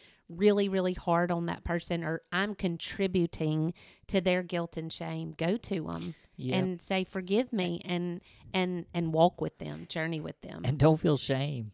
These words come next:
Speaker 2: if you're
Speaker 1: Absolutely.
Speaker 2: sitting here thinking, "Gosh, I've, I've done that my whole life."
Speaker 1: <laughs>
Speaker 2: Like,
Speaker 1: Me
Speaker 2: that's
Speaker 1: too.
Speaker 2: Yeah.
Speaker 1: <laughs>
Speaker 2: So change, like,
Speaker 1: Yeah.
Speaker 2: change and just
Speaker 1: Yep.
Speaker 2: be the agent of change.
Speaker 1: That's
Speaker 2: be the
Speaker 1: right.
Speaker 2: person that's like, "I'm gonna love everybody,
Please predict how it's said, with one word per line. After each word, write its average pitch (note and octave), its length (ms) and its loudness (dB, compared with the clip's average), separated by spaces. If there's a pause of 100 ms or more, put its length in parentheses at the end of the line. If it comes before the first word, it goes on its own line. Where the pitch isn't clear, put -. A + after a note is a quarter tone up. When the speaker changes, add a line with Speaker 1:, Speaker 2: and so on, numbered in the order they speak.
(120)
Speaker 2:
if C3 260 0
you're F#3+ 200 6
Speaker 1:
Absolutely. G#3+ 280 6
Speaker 2:
sitting G#3 100 2
here C3 180 4
thinking, A#2 760 0
"Gosh, A#2 340 -4
I've, A2+ 200 -6 (220)
I've A#2+ 220 -8
done C#3 220 -2
that G2+ 200 -4
my - 80 0
whole A#2 240 2
life." A2+ 280 2
Speaker 1:
<laughs> - 40 -10
Speaker 2:
Like, A#2+ 300 2
Speaker 1:
Me B2+ 60 2 (180)
Speaker 2:
that's - 80 6
Speaker 1:
too. G4 400 8
Speaker 2:
Yeah. D#3+ 280 8
Speaker 1:
<laughs> - 60 -20
Speaker 2:
So D3 280 6
change, F#3 640 2
like, D#3 200 0
Speaker 1:
Yeah. F#3 140 0
Speaker 2:
change F3+ 640 0
and C#3+ 160 0
just F3 300 2
Speaker 1:
Yep. C3+ 140 -6
Speaker 2:
be C#3 260 0
the C#3 180 -4
agent A#2 320 -2
of F#2+ 120 -12
change. G#2 400 -8
Speaker 1:
That's C#3 120 -2
Speaker 2:
be F3+ 100 2
the F#3+ 120 2
Speaker 1:
right. - 60 -4
Speaker 2:
person D3 440 -4
that's A2 240 -10
like, G#2 260 -8
"I'm C#3 220 -8
gonna D#3 200 -2
love A2+ 320 -4
everybody, G#2+ 720 -4